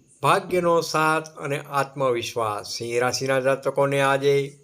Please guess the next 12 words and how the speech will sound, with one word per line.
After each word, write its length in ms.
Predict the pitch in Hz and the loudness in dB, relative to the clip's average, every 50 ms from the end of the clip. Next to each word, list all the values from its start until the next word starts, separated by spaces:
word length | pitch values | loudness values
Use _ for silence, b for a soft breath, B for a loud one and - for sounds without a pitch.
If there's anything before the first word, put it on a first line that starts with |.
| - | -6
ભાગ્યનો 480 | - 123 135 139 135 139 143 143 139 139 | -2 -2 -2 0 0 -2 0 0 0 -2
સંપૂર્ણ 600 | 135 - 147 139 139 135 139 139 139 139 139 139 | -2 0 -2 -2 -2 -2 -4 -2 -2 0 0 0
સાથ 420 | 127 - 135 135 135 135 135 - 135 | -2 0 2 2 2 2 0 -2 -2
મળશે. 640 | 135 139 135 127 - 143 135 135 131 - B B B B B B B B B B B - | 0 0 0 0 0 0 0 0 0 -2 B B B B B B B B B B B -6
લાંબા 500 | 143 151 170 175 175 170 156 165 160 160 | 0 2 2 2 2 4 4 4 4 4
સમયથી 460 | 156 - 156 151 156 156 151 156 151 | 2 -2 -4 -2 -2 -4 -2 2 0
અટકેલા 540 | 156 143 147 - - 151 147 151 147 147 143 | 0 0 0 -4 -2 0 2 2 2 2 0
તમારા 460 | 139 143 - 143 143 143 139 139 139 | -2 -2 -2 -2 0 2 2 2 0
કાર્યો 460 | 131 - - 143 139 139 139 135 139 139 | -2 -4 -4 -2 0 2 2 4 4 4
આજે 300 | 139 139 131 135 139 131 | 4 4 2 -2 -4 0
ગતિ 320 | 131 143 139 143 - 143 | 0 -2 -2 -2 -6 -8
પકડશે 800 | 139 - 135 - 139 135 131 - - 135 135 135 127 120 113 | -4 -4 -2 -2 0 -2 -2 0 2 2 4 4 2 0 -4